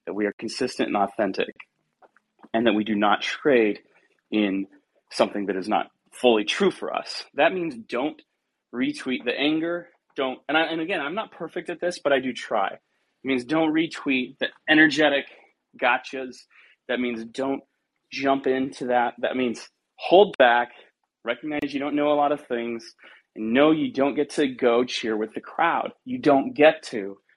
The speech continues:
because you don't buy into everything they say. So that's what I've realized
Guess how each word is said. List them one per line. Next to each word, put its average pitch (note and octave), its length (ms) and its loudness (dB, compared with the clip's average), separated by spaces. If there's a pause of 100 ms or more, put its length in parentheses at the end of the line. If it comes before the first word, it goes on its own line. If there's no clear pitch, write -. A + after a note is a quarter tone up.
(140)
because A#2 280 -8
you A#2 140 -6
don't A#2 260 0
buy A#2 200 4
into A#2+ 220 -2
everything G#2 340 -8
they G2 120 -4
say. - 420 -4 (540)
So C#3+ 320 4 (880)
that's D3+ 480 -6 (120)
what C#3 160 -10
I've B2+ 260 -6
realized B2 680 -4